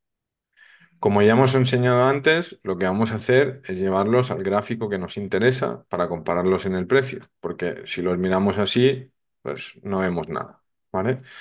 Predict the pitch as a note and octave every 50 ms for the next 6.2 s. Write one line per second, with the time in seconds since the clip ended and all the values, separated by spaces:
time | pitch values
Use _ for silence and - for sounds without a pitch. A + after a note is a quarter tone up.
0 | - - _ _ - F#2+ F2+ A2 A2+ A2 G#2 F#2 F2 E2 F#2 F2+ F#2 G2 G#2 G2+
1 | - G#2+ G2+ F#2+ B2 C#3 D3 C#3+ - - _ _ _ _ _ _ _ _ _ _
2 | _ _ _ _ _ _ _ _ _ - F2 F#2 - - A#2 B2 A#2+ G#2 F#2+ G2
3 | G#2 A2+ B2 C3 C3 C3 - - _ _ _ _ _ _ _ _ _ _ _ _
4 | _ _ - _ _ _ _ _ _ _ _ _ _ _ _ _ _ _ _ _
5 | _ _ _ _ _ _ _ _ _ _ _ _ _ _ _ _ - A2 A2+ A#2
6 | B2 B2 B2